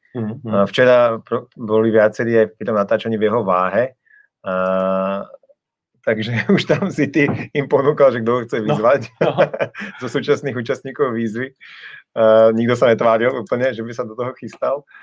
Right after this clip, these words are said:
Speaker 2: Ale tak uvidíme, no. Mirko je pripravený v každom prípade.
Speaker 1: No, jako že sedmdesátka se nám teď zase napucne trošku, i když si nemyslím, že moc, eh, těma účastníkama, že vlastně skončí tak dva, maximálně tři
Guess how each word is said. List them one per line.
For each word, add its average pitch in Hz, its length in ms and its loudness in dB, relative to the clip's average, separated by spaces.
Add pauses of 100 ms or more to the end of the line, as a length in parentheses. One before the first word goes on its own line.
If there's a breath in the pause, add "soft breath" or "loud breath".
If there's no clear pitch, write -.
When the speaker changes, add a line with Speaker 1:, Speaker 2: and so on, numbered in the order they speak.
(440 loud breath)
Speaker 2:
Ale 107 640 2
tak 113 160 -4
uvidíme, 156 320 -10
no. 98 160 -10
Mirko 170 240 -6
je 185 80 -6
pripravený 160 480 -6
v - 40 -20
každom 104 200 -10
prípade. 101 400 -16 (320)
Speaker 1:
No, 143 320 2
jako 127 320 -2 (100)
že 113 100 -8
sedmdesátka 120 680 -6
se - 140 -12
nám 123 200 -4
teď 123 140 -12
zase 120 220 -12
napucne 117 560 -8
trošku, 110 360 -4
i 190 80 0
když 196 140 -2
si 220 80 -2
nemyslím, 190 320 0
že 180 100 2
moc, 143 340 -2
eh, 117 600 2
těma 127 180 -6
účastníkama, 104 800 -10
že 107 140 -10
vlastně 101 300 -12
skončí 107 400 -12
tak 107 140 -6 (140)
dva, 208 300 -2 (340 soft breath)
maximálně 110 640 -6
tři 117 380 -8